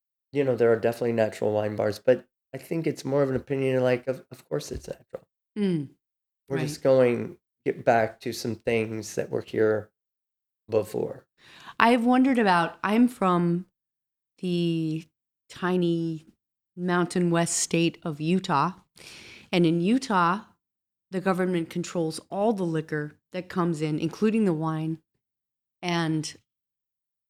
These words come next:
Speaker 2: you can only procure liquor at a state-run liquor store, including wine, or at special restaurants. But,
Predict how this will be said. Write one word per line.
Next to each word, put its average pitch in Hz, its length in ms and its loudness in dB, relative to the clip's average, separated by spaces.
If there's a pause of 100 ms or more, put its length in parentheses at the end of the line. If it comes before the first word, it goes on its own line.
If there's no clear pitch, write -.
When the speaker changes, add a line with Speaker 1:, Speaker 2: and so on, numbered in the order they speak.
(680)
Speaker 2:
you 196 120 -6
can 175 180 2
only 226 280 4
procure 165 1120 -2 (1120)
liquor 175 580 -2
at 143 440 -2 (1080)
a 156 100 -10
state-run 185 800 0
liquor 160 240 -4
store, 147 460 -6 (460)
including 180 440 0
wine, 156 360 -4 (680)
or 185 340 0
at 175 180 -2
special 165 520 -2
restaurants. 147 840 -4 (640)
But, 175 440 2